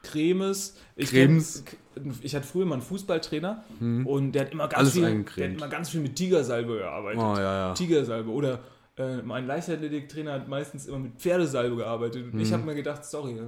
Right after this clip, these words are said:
Speaker 1: so eine
Speaker 2: Scheiße.
Speaker 1: was für Menschen, äh, wäre vielleicht auch nicht schlecht, ne? Und, äh, Voltaren
Speaker 2: Pferdesalbe, Pferdesalbe hat ja, ähm, den, den super, den super Slogan. Irgendwie.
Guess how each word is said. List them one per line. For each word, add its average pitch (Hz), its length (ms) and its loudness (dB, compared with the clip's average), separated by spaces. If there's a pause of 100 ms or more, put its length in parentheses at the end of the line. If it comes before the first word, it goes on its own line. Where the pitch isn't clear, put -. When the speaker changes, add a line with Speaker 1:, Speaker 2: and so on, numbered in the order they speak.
(140)
Speaker 1:
so 120 60 -10
eine 120 220 -8 (1000)
Speaker 2:
Scheiße. 120 520 0
Speaker 1:
was 151 40 6
für 156 60 4
Menschen, 208 760 -4 (460)
äh, 143 260 -4
wäre 143 160 0
vielleicht 151 200 -4
auch 170 120 0
nicht - 180 0
schlecht, 113 360 -6
ne? 160 140 -2 (600)
Und, 143 360 -2
äh, 123 240 0
Voltaren 135 800 0 (520)
Speaker 2:
Pferdesalbe, 156 840 6 (120)
Pferdesalbe 143 640 2
hat 139 140 -2
ja, 135 320 6
ähm, 120 340 2 (300)
den, 113 220 4
den 110 200 4
super, 127 320 -2 (180)
den 104 160 -6
super 113 240 0
Slogan. 127 680 2 (440)
Irgendwie. 135 440 2